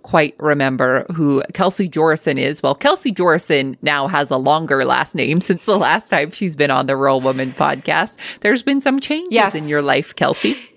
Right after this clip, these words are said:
Speaker 2: Yeah, we got married back in June. So now I have two very Norwegian names, Kelsey Jorison Olesen.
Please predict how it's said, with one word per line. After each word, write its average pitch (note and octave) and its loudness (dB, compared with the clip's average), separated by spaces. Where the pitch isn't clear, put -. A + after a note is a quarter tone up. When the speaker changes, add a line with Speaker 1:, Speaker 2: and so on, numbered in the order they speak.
Speaker 2:
Yeah, F#4 2
we C#4+ 0
got C4+ 2
married A#3+ 2
back A#3 0
in B3 2
June. F#3+ -2
So G3 -4
now G3 2
I F#3 2
have F3 -2
two A3 0
very F#3 2
Norwegian E3 0
names, D#3+ 0
Kelsey E3+ -2
Jorison E3+ 0
Olesen. D#3+ 0